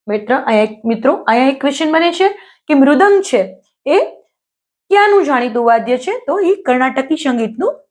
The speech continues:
જાણીતું વાદ્ય છે. હવે છે તબલા.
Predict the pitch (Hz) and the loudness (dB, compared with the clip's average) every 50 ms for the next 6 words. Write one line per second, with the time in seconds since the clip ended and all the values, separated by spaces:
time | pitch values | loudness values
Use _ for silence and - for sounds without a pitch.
0 | _ _ - 208 208 196 190 190 196 180 185 180 170 185 185 180 - 185 196 202 | _ _ -4 -2 -2 -2 0 0 -2 0 0 0 0 0 -2 -2 -4 -6 -8 -8
1 | - _ _ _ _ _ _ _ _ _ _ _ _ _ _ _ - 233 254 294 | -12 _ _ _ _ _ _ _ _ _ _ _ _ _ _ _ -2 0 2 2
2 | 330 - 381 - - - 247 214 208 196 196 269 311 - | 2 0 -2 -2 0 0 0 0 2 2 2 2 0 -2